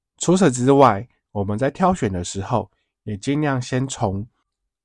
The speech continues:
食物烹煮的方式来做挑选哦，尽量避免油炸或者是烧烤的方式。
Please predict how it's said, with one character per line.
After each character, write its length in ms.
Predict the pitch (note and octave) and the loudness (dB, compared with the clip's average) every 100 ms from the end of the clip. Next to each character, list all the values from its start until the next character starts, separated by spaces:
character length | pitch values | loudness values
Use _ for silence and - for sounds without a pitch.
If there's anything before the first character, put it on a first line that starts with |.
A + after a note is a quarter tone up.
| _ | _
食 320 | - - D3+ | -8 2 6
物 260 | F3+ G3 D#3+ | 10 10 8
烹 280 | C#3+ F3+ G3 | 4 0 0
煮 220 | D3 A2+ | 0 0
的 120 | G#2+ | 0
方 240 | G#2+ B2 C3 | 2 2 2
式 200 | B2+ A2 | -2 -2
来 180 | G2 | -4
做 260 | G2+ A#2+ A2 | -4 -2 -2
挑 220 | - G#2+ | -2 -6
选 240 | - G#2 F2 | -4 -6 -4
哦， 280 | F2+ F2 F2 - _ _ _ _ _ _ _ - | -4 -4 -8 -16 _ _ _ _ _ _ _ -2
尽 180 | C3+ | 2
量 240 | C3+ B2 A#2+ | 4 2 0
避 220 | D3 B2 | -2 -2
免 380 | A2+ G2 F#2 F#2+ A2 | -2 -4 -6 -8 -4
油 200 | A#2 B2 | -2 0
炸 400 | F#3 D#3+ A#2 - _ _ _ _ _ | 4 4 4 -6 _ _ _ _ _
或 80 | G#2+ | -10
者 140 | G2 | -10
是 160 | F2+ A#2 | -8 -6
烧 300 | - - G2+ | -4 -2 -2
烤 240 | - - - | -4 -10 -10
的 180 | F2 | -14
方 240 | F2 G#2 B2 | -12 -8 -6
式。 300 | B2+ D3 | -4 -4